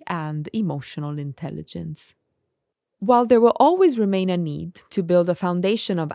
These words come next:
accurate, factual information and resources for those genuinely searching for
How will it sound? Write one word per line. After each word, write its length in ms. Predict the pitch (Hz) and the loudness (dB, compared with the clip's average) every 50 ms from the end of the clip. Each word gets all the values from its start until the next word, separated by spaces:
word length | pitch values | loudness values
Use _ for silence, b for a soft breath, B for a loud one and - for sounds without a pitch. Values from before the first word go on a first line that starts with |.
| - | 0
accurate, 640 | - 208 262 - - - - 294 285 285 294 - - | 0 0 0 -4 -10 -6 -4 -2 -2 -2 -4 -6 -8
factual 640 | - - - 226 208 226 - - - - 247 240 214 | -16 -8 -4 -4 -4 -4 -6 -12 -6 -2 0 0 0
information 680 | 185 180 - - 175 165 170 185 220 - - - 240 233 | 0 -4 -2 -4 -4 -2 -2 -4 -4 -4 -4 -6 -4 -4
and 180 | 226 233 220 | -2 -2 -2
resources 880 | 190 175 170 160 - - 170 165 165 165 - - - 175 170 175 - B B B B B | -4 -4 -6 -6 -8 -8 -6 -6 -6 -6 -8 -10 -10 -8 -8 -10 -12 B B B B B
for 200 | - - 196 180 | -6 -2 -2 0
those 320 | 180 190 190 190 185 175 | 0 0 0 0 -2 -4
genuinely 580 | 165 170 - 226 247 262 254 254 262 262 254 262 | -6 -6 -4 -4 -4 -2 -4 -4 -2 -2 -2 -2
searching 480 | 247 - - 175 - - - 185 180 | -2 -2 -2 -2 -2 -2 -4 -6 -6
for 160 | 165 - 170 | -2 -4 -4